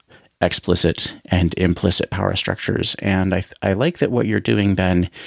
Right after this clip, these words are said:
is that you are working on changing the implicit ones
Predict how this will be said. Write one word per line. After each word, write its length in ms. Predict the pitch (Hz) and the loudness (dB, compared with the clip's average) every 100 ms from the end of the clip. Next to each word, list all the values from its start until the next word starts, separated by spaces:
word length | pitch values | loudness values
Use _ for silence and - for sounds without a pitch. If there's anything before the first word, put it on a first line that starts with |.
| - - _ | -18 -20 _
is 260 | 90 87 - | 0 2 0
that 160 | - | -2
you 260 | 98 104 110 | 0 0 2
are 260 | 98 95 92 | 2 2 2
working 400 | 104 - 104 98 | 0 0 0 2
on 420 | 90 87 87 87 | 2 2 4 2
changing 800 | - - 104 101 101 95 95 90 - | 0 0 2 2 2 2 2 0 -2
the 140 | - | 0
implicit 420 | 95 - 85 - | 0 0 -2 -2
ones 460 | 62 - 67 - | -2 -2 -2 -4